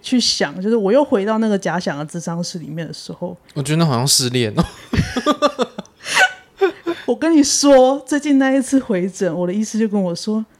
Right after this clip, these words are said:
Speaker 1: ，“这个就是很像分手啊。” <laughs>
Speaker 2: 真的，因为你那个关系很深啊。
Speaker 1: 他就跟我说，“这个就很像分手啊，这件事情不是你有一天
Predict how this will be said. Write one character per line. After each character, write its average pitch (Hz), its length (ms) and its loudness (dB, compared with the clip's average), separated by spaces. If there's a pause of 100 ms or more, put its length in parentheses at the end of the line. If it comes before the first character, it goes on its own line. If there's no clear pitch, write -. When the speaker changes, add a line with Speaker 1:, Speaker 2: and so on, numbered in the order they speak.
(160)
Speaker 1:
，“这 370 140 0
个 311 100 2
就 311 120 0
是 285 160 0
很 208 120 4
像 226 200 0
分 202 320 0
手 - 380 -6
啊。” - 200 -12 (840)
<laughs> 587 380 4
Speaker 2:
真 180 260 2
的， 175 200 4
因 220 80 6
为 220 80 4
你 175 60 2
那 165 80 2
个 190 100 2
关 185 240 2
系 185 160 0
很 139 200 0
深 110 480 0
啊。 107 40 0
Speaker 1:
他 - 80 2
就 - 80 0
跟 381 100 2
我 269 80 4
说 294 200 -2
，“这 392 120 0
个 302 100 4
就 339 140 0
很 240 80 2
像 254 160 2
分 247 380 2
手 151 320 -6
啊， 175 260 -6
这 370 100 0
件 370 220 0
事 381 140 -2
情 214 240 0
不 226 180 -6
是 294 220 0
你 196 440 2 (360)
有 196 200 0
一 294 100 2
天 254 600 0